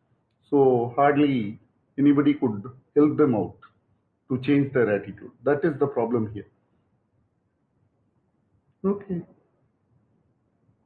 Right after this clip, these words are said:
It cannot be just seen as a joke, because what you have done is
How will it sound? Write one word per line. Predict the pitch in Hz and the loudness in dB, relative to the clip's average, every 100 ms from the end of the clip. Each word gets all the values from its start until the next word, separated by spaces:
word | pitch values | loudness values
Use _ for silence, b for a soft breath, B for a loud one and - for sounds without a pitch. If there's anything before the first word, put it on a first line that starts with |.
| _ _ | _ _
It | 139 - | -8 -2
cannot | 165 165 143 | 2 2 2
be | 156 | 0
just | 143 151 - - - - _ _ _ _ _ _ _ _ - | 4 4 4 -6 -20 -20 _ _ _ _ _ _ _ _ -2
seen | 180 | 2
as | 160 135 | 2 2
a | |
joke, | 123 127 147 - - - _ _ _ _ _ _ _ _ _ _ | 0 2 2 0 -10 -14 _ _ _ _ _ _ _ _ _ _
because | 131 123 107 107 - - _ _ _ _ _ _ | -4 0 0 -2 -6 -18 _ _ _ _ _ _
what | 139 135 | -2 2
you | 139 | 2
have | 127 110 | 2 2
done | 135 180 - _ _ _ _ _ - | 0 -2 -6 _ _ _ _ _ -10
is | 113 | -10